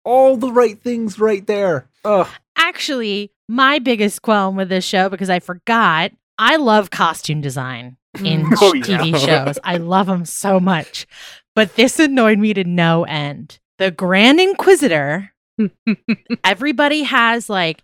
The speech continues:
Speaker 2: perfectly fitted uniforms, all, like, s-, molded to their body.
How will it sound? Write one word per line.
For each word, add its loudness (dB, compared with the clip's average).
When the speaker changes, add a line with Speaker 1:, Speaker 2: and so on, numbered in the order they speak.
Speaker 2:
perfectly -6
fitted -6
uniforms, -2
all, 0
like, -4
s-, -20
molded 2
to -4
their -4
body. -4